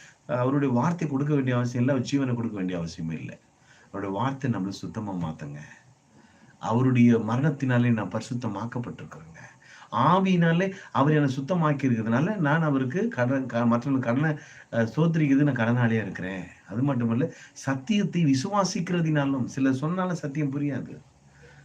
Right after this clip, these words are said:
நீங்க நம்புறீங்களா? அதனால உங்களுக்கு நான் ஸ்தோத்திரம் பண்றேன். சத்தியத்தை நாம் விசுவாசிக்கிறதினாலே ரட்சிப்படையும்படிக்கு ஆதி முதல் தேவன் உங்கள் அனைவரையும் தெரிந்து கொண்டபடியினால் என்னை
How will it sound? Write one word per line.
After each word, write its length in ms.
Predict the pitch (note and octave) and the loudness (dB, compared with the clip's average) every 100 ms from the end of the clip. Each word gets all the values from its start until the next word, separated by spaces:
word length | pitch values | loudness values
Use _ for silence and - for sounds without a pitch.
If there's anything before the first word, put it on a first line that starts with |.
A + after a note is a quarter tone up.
| - - | -10 0
நீங்க 280 | C3 C3+ | 2 4
நம்புறீங்களா? 580 | C#3 D#3 C#3 B2+ B2 F#2 - - - - | 4 4 4 2 0 -4 -10 -20 -20 -14
அதனால 420 | G2+ G#2+ A2 A#2+ | -10 -4 0 2
உங்களுக்கு 340 | A2+ G2 F2+ F#2 | 2 0 -4 -4
நான் 160 | E2+ - | -6 -6
ஸ்தோத்திரம் 320 | F2+ F2 E2 | -8 -6 -8
பண்றேன். 520 | D#2 C#2+ C2+ - - - C#3 C#3 C#3 - - - - - - - | -8 -10 -14 -16 -16 -18 -20 -18 -20 -20 -20 -20 -20 -20 -20 -20
சத்தியத்தை 1000 | - A#2 A#2 D#3+ C3+ C3+ F#2+ F#2 C3+ C#3 | -8 -6 -2 0 2 2 2 2 0 -2
நாம் 260 | G#2 G2 G2 | -6 -4 -2
விசுவாசிக்கிறதினாலே 1300 | A#2 G3+ G3 D#3+ D3+ C#3 B2 A2+ G#2+ A2+ A#2 F#2 A#2 - - - | -4 -2 -2 0 -2 0 2 2 2 2 2 0 -6 -14 -20 -2
ரட்சிப்படையும்படிக்கு 1400 | B2+ B2+ A3+ F3+ F3 E3+ D3+ C#3+ C3 C#3+ B2 A#2 C#3 - | 0 0 -2 2 2 2 4 4 2 2 4 4 0 -4
ஆதி 400 | - C3+ E3+ F3 | -4 0 2 4
முதல் 460 | E3 D#3+ E3+ E3 D#3+ - - _ A2+ | 4 2 2 0 -4 -14 -20 _ 0
தேவன் 340 | B2+ E3 E3 C#3+ | 4 4 4 4
உங்கள் 280 | C3 B2+ | 4 4
அனைவரையும் 480 | A#2+ B2+ E3+ F3 E3 | 4 4 4 2 2
தெரிந்து 480 | D#3 F3+ G#3+ A#3+ G#3+ | 4 6 8 6 6
கொண்டபடியினால் 600 | F#3+ F3+ D#3+ D#3 C#3+ A#2+ | 4 2 2 0 -2 -4
என்னை 180 | A2 | -4